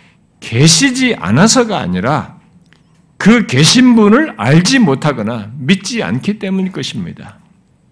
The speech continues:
그래서 그 사람은 그걸 모르는 거예요. 그 사람은 나중에 죽음 이후에라도 그 사실을 확인하게 될 것입니다.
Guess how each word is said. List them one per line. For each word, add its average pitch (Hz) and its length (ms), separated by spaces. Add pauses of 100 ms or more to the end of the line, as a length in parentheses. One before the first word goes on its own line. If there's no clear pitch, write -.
(140)
그래서 190 320
그 202 60
사람은 170 320
그걸 139 180
모르는 113 400
거예요. - 360 (640)
그 151 100
사람은 170 380
나중에 196 440
죽음 220 440
이후에라도 214 760
그 175 140
사실을 175 520
확인하게 214 500
될 117 160
것입니다. - 640